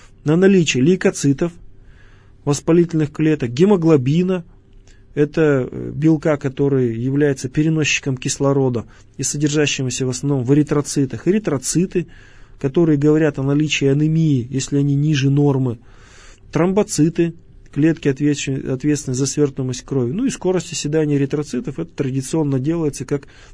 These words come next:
такой неспецифический показатель процесса воспаления в организме. Помимо общего анализа крови делается общий анализ мочи, в котором смотрится наличие белка,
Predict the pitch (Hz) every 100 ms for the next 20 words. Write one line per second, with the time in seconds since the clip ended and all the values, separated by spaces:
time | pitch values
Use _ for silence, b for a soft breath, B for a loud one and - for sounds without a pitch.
0 | - 131 175 143 B B B - 143 180
1 | 180 - 151 160 165 180 156 - 135 131
2 | 139 139 160 147 127 b b b b -
3 | 135 - 151 - 127 - 135 131 120 110
4 | 110 117 117 110 - - - - - 160
5 | 202 185 160 - 160 156 139 139 156 127
6 | 117 135 117 - 180 - 156 143 127 -
7 | 131 - 123 120 B B B B B -
8 | 143 151 139 120 135 127 117 - 123 139
9 | 123 120 127 196 - 135 139